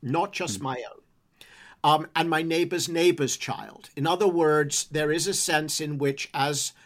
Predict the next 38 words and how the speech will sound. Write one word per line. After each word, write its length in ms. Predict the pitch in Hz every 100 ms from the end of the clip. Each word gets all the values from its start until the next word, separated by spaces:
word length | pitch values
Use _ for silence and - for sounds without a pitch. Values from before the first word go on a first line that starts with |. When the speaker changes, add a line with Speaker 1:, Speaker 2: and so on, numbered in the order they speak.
| -
Speaker 1:
Americans, 800 | 143 127 117 113 131 131 139 - _ -
we 200 | 180 196
all 360 | 202 202 233 254
share 320 | - 143 117
an 80 | 120
interest 600 | 110 120 - - - -
in 120 | 147
the 140 | 151 139
educational 640 | 135 143 139 131 - 127
level 460 | 123 117 113 117 -
of 120 | -
the 80 | 127
next 240 | 120 -
generation. 640 | - 104 104 110 - - - _ - - -
They 140 | - 156
are 80 | 180
the 100 | 196
ones 360 | 175 165 160
who 80 | -
will 200 | 156 151
earn 320 | 151 151 151 151
for 220 | 151 139
our 100 | 135
Social 360 | - 135 -
Security, 580 | 135 165 - 247 147 - -
to 100 | 135
put 200 | 147 131
it 120 | -
very 340 | 127 123 120
bluntly. 640 | 120 131 143 175 - - - - - - -
Um, 320 | 147 151 156 -
but 220 | 165 175
more 200 | 185 175
importantly, 1000 | 170 - 226 269 165 - 131 127 117 143 - _ _ _ _
it 200 | 202 202
talks 480 | - 226 240 - -
to 200 | - 170
us 260 | 151 143